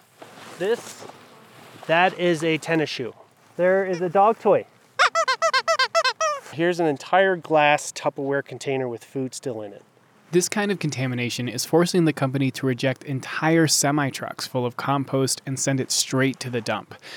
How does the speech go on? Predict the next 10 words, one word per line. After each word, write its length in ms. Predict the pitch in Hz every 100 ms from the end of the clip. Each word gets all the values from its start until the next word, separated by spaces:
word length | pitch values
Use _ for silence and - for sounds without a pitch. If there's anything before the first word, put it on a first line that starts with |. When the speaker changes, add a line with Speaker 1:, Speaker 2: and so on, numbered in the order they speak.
| -
Speaker 2:
Glass 340 | - 151 165 165
is 160 | 156
a 120 | 139 123
top 460 | - - 147 - -
culprit 500 | 143 139 120 73 -
on 180 | 123
Sanders' 400 | 113 135 123 117
most 280 | 120 113 -
wanted 240 | 123 123 -
list. 340 | - - -